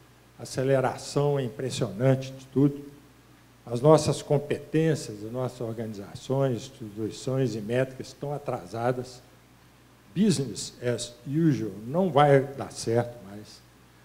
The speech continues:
Então, é muito importante, né? Essa, essas frases aí são do Eric Brynjolfsson, lá no I J C N N. Aliás, foi no I C L R, né?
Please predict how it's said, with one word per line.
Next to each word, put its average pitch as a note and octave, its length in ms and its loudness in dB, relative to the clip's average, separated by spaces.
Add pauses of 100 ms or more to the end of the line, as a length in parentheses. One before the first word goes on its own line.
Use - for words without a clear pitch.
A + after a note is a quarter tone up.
(580)
Então, E3+ 320 -2
é C3 80 -4
muito F3+ 260 0
importante, E3+ 960 8
né? D3+ 320 4 (880)
Essa, A2+ 380 0 (340)
essas - 300 -4
frases C#3 480 4
aí C3 160 8
são D#3+ 260 4
do C3+ 400 8
Eric C#3 520 6
Brynjolfsson, B2+ 760 6
lá C3 200 6
no B2+ 480 10
I B2 100 6
J B2+ 400 6
C - 160 -2
N A#2 260 0
N. D#3 320 2 (800)
Aliás, B2+ 320 4
foi C#3 180 0
no C#3 200 6
I C3+ 100 4
C D#3+ 320 0
L C#3+ 280 6
R, A2+ 320 2
né? B2+ 200 -4